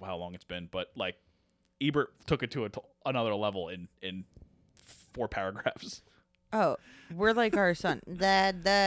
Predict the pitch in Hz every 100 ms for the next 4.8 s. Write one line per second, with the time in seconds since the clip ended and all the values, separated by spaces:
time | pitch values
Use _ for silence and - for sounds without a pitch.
0 | 190 - 196 160 190 185 165 160 190 190
1 | 254 254 262 403 151 143 135 123 131 131
2 | 123 117 87 82 - - - - - -
3 | 92 87 87 151 170 - 135 127 117 131
4 | 185 180 185 185 165 156 - -